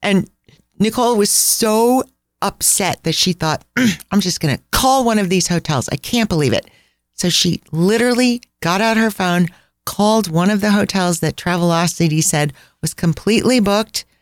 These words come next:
The receptionist answered the phone. She's like, "Buongiorno." And Nicole's like, "Do you by any chance have two rooms?" And she's like, "Sì, certo, abbiamo tanti." "Yes, we have so many."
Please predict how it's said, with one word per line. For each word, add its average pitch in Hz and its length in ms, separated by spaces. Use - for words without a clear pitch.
The 175 100
receptionist 196 840
answered 196 340
the 185 80
phone. 185 240
She's 180 160
like, 175 180
"Buongiorno." 202 1200
And 175 120
Nicole's 175 320
like, 165 140
"Do 165 120
you 151 300
by 151 200
any 156 200
chance 147 340
have 147 200
two - 160
rooms?" 143 340
And 175 120
she's - 120
like, 233 140
"Sì, 359 240
certo, 262 560
abbiamo 208 400
tanti." 175 720
"Yes, 311 240
we 262 80
have 254 140
so 226 180
many." 208 420